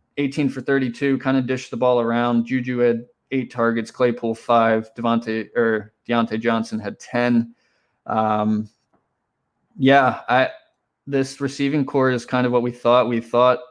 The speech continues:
Deontay Johnson was gonna get the lion's share of the targets, and he did. Um, turned it to five catches and a T D. Claypool had that great catch over, uh, Tre'Davious White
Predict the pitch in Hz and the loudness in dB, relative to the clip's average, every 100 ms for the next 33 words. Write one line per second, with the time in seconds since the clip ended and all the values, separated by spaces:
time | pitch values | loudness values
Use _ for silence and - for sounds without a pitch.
0 | _ _ _ _ _ - 123 117 117 117 | _ _ _ _ _ -4 2 2 2 2
1 | 113 113 117 120 113 117 110 113 110 110 | 4 2 2 0 0 0 0 0 -2 -2
2 | 107 110 110 - 110 107 107 - 107 110 | 0 2 0 0 0 -2 -4 -2 0 0
3 | 117 107 107 107 110 110 123 _ _ _ | -4 -4 -6 -2 -2 -2 -6 _ _ _
4 | _ 113 113 110 - 117 113 110 - - | _ -2 0 0 2 2 2 -4 -12 -16
5 | - 113 110 107 110 107 113 107 107 107 | -2 2 2 0 -2 -2 -4 -8 -8 -6
6 | 123 117 113 117 113 113 _ _ _ _ | -4 0 2 2 0 -2 _ _ _ _
7 | _ 135 127 139 127 123 123 117 113 117 | _ 2 2 4 4 6 6 4 4 4
8 | 117 117 - - 123 120 - 117 127 120 | 2 0 -10 -2 0 0 -4 -8 -2 -2
9 | 113 113 110 107 107 107 110 110 110 113 | 2 2 4 4 2 0 -2 -2 -2 -4
10 | 113 120 123 120 | 0 4 4 4